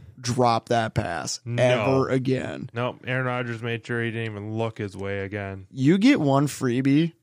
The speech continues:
Speaker 1: from a, or I should take that from Nicolas Cage.
Speaker 2: <laughs> Oh, God.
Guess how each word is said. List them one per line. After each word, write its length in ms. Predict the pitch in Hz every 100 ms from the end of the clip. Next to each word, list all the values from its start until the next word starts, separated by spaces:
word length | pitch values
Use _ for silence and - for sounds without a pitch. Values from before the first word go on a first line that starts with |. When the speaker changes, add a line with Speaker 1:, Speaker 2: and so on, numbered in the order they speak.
| _
Speaker 1:
from 240 | - 135 117
a, 260 | 120 127 - -
or 320 | 127 117 101 -
I 120 | 120
should 140 | 131 123
take 120 | 127
that 140 | 110
from 180 | - 131
Nicolas 360 | 131 127 131 -
Cage. 360 | 120 123 160 - _ _ _ -
Speaker 2:
<laughs> 80 | - 226 131 -
Oh, 120 | 175 - -
God. 340 | 101 101 104